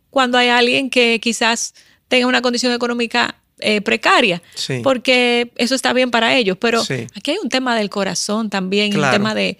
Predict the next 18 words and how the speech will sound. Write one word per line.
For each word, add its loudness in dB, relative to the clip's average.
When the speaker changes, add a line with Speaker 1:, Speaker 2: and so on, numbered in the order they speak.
Speaker 2:
claro. -4
Speaker 1:
de -2
mi, -4
de -6
cómo -4
yo 0
veo 0
el -8
tema -4
de -4
los -6
regalos. -4
Speaker 2:
Claro, 0
eh, -6
eh, -6
eh, -4
eso -2
se -2